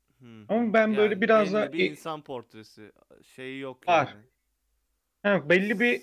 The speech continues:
Speaker 2: hani belli bir davranış kalıpları var, hani anlatabiliyor muyum?
Speaker 1: Hı
Speaker 2: Hani
Speaker 1: hı.
Speaker 2: bu sadece ülkücülük ba-, anlamında değil, hani mesela atıyorum milliyetçiden ortalama beklenen bir belli davranışsal kalıplar vardır, tamam mı?
Speaker 1: Hareket
Speaker 2: Onun
Speaker 1: var.
Speaker 2: dışında,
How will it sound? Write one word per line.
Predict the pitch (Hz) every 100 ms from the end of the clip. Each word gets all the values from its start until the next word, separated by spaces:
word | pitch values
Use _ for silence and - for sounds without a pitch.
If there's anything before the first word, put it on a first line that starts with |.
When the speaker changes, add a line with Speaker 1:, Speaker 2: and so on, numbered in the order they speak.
| -
Speaker 2:
hani | 151 160
belli | 285 277
bir | 311 214
davranış | 190 196 208 226 240 - -
kalıpları | 208 196 196 196 185
var, | 165 123
hani | 120 120
anlatabiliyor | 120 135 143 170 180 247
muyum? | 175 123 117 123
Speaker 1:
Hı | 123
Speaker 2:
Hani | 120 127
Speaker 1:
hı. |
Speaker 2:
bu | 143
sadece | - 160 160 160
ülkücülük | 160 - 143 156 160 -
ba-, | 151 147
anlamında | 156 147 147 147 147 143
değil, | 131 117
hani | 110 113 _ - - _
mesela | - - 135
atıyorum | 135 135
milliyetçiden | 156 165 160 160 160 170
ortalama | 160 156 156 156 160
beklenen | 147 151 143 165 165
bir | 156 139
belli | 151 160 160
davranışsal | 143 143 151 151 - - 160 156 156 _ _ -
kalıplar | 156 151 147 156 151
vardır, | 123 113 101 113
tamam | - 156 208
mı? | 135
Speaker 1:
Hareket | 135
Speaker 2:
Onun | 156 226
Speaker 1:
var. | 202
Speaker 2:
dışında, | 190 190